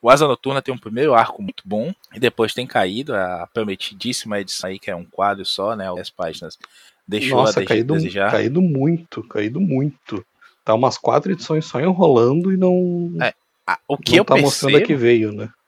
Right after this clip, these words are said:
Speaker 1: É, ainda veio o crossover no meio lá com o do Batman, o Tynion também, então, jogada. O que eu percebo é que ele tá investindo no autoral e me parece que tem algum movimento pra T V.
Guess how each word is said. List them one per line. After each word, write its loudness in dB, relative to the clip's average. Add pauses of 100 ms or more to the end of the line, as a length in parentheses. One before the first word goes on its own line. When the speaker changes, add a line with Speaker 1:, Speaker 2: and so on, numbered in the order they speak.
(220)
Speaker 1:
É, 2
ainda 4
veio 2
o -4
crossover -2
no -6
meio -2
lá 2
com -10
o -10
do -16
Batman, -4
o -14
Tynion -8
também, -10
então, -10 (200)
jogada. 0
O -10
que -6
eu -2
percebo -4
é -6
que -10
ele -8
tá -4
investindo -10
no -8
autoral -2
e -10
me -4
parece 0
que -20
tem -6
algum -8
movimento -10
pra -4
T -10
V. -14